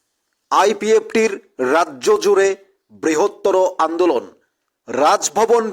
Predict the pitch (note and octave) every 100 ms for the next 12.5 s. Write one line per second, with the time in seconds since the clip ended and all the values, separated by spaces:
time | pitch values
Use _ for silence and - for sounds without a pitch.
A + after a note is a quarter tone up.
0 | D3 G3+ A#3 A3+ F#3+ F2+ - _ _ A2+
1 | G2+ F#3+ E3+ D3+ F#3+ F3+ F3 - D3+ D#3+
2 | E3+ E3+ F3 E3+ E3+ - - - _ _
3 | _ _ _ A2 E3+ B3+ B3+ B3+ - A#3
4 | G3 F#3 E3+ F#2+ - _ _ - D#3+ F#3+
5 | - G#3 F#3+ G3 F#3+ - D3+ E3+ E3+ A2+
6 | - - _ _ _ - G3 A3+ A#3+ A#3+
7 | A#3 A#3 D#3 B2 D#4 G4+ B2 - _ _
8 | - D#3 F3 E3+ - D#3 D3+ E3 C#3 A#2
9 | G#2+ F#2+ F2 _ _ _ - D#3 F3 -
10 | - _ _ - F3 C3 D3+ D#3 G#3 -
11 | F#3 F#3 - D#3+ E3+ F3 F3+ A#2+ E2+ _
12 | _ _ - C#3+